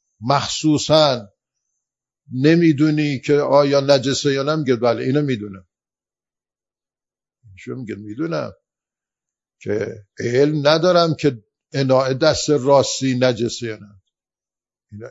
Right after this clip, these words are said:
علم دارم به جهل خودم. پس چیکار می‌کند آقای محتاط؟ میگه من دو تا انا رو تو اطراف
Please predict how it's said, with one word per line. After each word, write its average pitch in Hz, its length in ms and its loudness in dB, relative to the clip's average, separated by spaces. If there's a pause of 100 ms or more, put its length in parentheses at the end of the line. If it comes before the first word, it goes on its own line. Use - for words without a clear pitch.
علم 156 260 -2
دارم 175 260 0
به 156 120 0
جهل 131 380 2
خودم. 98 420 -12 (1600)
پس 131 180 0
چیکار 135 380 2
می‌کند 185 440 -4
آقای 175 500 -4
محتاط؟ 190 640 -2 (680)
میگه 123 320 -4
من 143 380 -2
دو 143 140 0
تا 147 180 -2
انا 131 500 2
رو 208 400 0
تو 151 180 -8
اطراف 131 600 -2